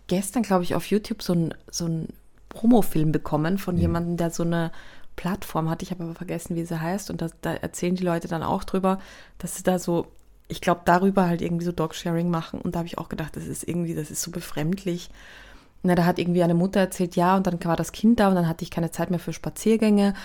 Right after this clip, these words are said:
Speaker 1: und dann kam halt der Horst und der Horst und so. Und irgendwie hat das sowas von, von der Hund ist halt ein Gegenstand. Also mir ist das letztendlich egal, weil, okay, dann geht halt der Horst lieber spazieren mit dem Bello. Aber ich find das für den Bello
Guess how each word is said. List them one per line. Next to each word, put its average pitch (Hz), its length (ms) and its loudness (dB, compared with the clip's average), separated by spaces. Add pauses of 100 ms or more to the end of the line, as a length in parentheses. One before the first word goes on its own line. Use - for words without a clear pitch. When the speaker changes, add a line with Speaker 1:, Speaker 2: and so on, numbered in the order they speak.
(260)
Speaker 1:
und 175 120 2
dann 170 140 6
kam 175 320 2
halt 175 180 0
der 160 160 0
Horst 196 360 4
und 180 80 0
der 170 120 2
Horst 175 340 2 (540)
und 180 100 4
so. 180 160 6
Und 175 220 2 (180)
irgendwie 233 540 8
hat 196 240 0
das 214 160 0
sowas 190 340 2
von, 190 320 0 (240)
von 180 600 -2
der 175 260 0
Hund 190 220 4
ist 175 180 -4
halt 170 220 -2
ein 160 60 -2
Gegenstand. 160 520 -4 (400)
Also 196 220 6 (200)
mir 202 220 12
ist - 140 4
das 233 240 2 (260)
letztendlich 190 800 2
egal, 160 640 4 (260)
weil, 175 360 4
okay, - 280 -2
dann 180 160 4
geht 180 160 0
halt 175 160 0
der 156 100 0
Horst 160 260 -2
lieber 208 200 2
spazieren 208 440 -2
mit 202 140 -2
dem 202 80 0
Bello. 208 380 0 (640)
Aber 165 140 0
ich - 120 -6
find 277 200 6
das 240 100 0
für - 100 -4
den 165 120 2
Bello 196 540 2